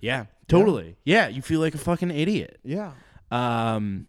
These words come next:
Speaker 2: Meanwhile, a lot of, not all of them, some of them have nothing but good intentions, but a lot of 'em, a lot of groups and ideologies and, and, and, um, fucking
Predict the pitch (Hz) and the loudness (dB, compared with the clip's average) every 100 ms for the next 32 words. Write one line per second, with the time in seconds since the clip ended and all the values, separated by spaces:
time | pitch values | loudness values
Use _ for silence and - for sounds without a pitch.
0 | - 170 208 240 208 175 165 147 131 135 | -14 -8 -6 -6 -4 -2 -2 -4 -4 -8
1 | 131 147 151 165 147 - 127 139 131 160 | -6 -6 -4 -4 -8 -8 -8 -4 -2 -2
2 | 131 98 98 101 131 147 135 131 123 110 | -4 -8 -10 -12 -12 -12 -8 -6 -6 -6
3 | 107 110 _ _ _ _ _ _ _ _ | -6 -8 _ _ _ _ _ _ _ _
4 | _ _ 151 160 156 143 117 135 120 127 | _ _ -4 -2 -2 -4 -2 -4 -6 -8
5 | 147 151 135 120 131 127 143 190 160 147 | -8 -8 -12 -10 -8 -6 -6 -6 -8 -10
6 | 127 120 - _ - 135 139 156 180 151 | -10 -14 -20 _ -18 -14 -10 -8 -8 -12
7 | 131 101 127 - 139 156 - - 143 131 | -16 -20 -20 -14 -10 -10 -12 -18 -16 -12
8 | 117 135 131 123 127 139 139 151 156 156 | -8 -6 -6 -6 -6 -8 -10 -12 -12 -12
9 | 147 131 117 110 92 87 107 98 - 92 | -12 -12 -12 -12 -14 -12 -10 -12 -12 -12
10 | 107 98 95 80 - 98 92 87 80 69 | -10 -10 -12 -14 -10 -8 -8 -10 -12 -14
11 | 58 - - - - - - - - - | -18 -20 -20 -20 -20 -20 -20 -20 -20 -20
12 | _ - - 135 - 120 110 98 - | _ -20 -12 -10 -10 -12 -12 -12 -14